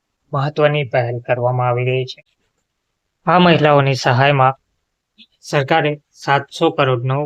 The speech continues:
વધારો કર્યો છે. આ અંગે જાહેરાત બજેટમાં કરવામાં આવી રહી છે.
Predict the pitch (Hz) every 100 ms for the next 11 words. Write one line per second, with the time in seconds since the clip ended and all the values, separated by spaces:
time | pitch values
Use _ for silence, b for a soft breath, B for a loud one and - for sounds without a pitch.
0 | 139 127 123 123 135 147 - 131 117 113
1 | - - _ _ _ _ _ _ _ _
2 | _ _ _ _ _ _ _ - 147 156
3 | 147 151 143 131 135 143 143 135 127 131
4 | 131 127 123 120 123 123 120 127 131 131
5 | - 143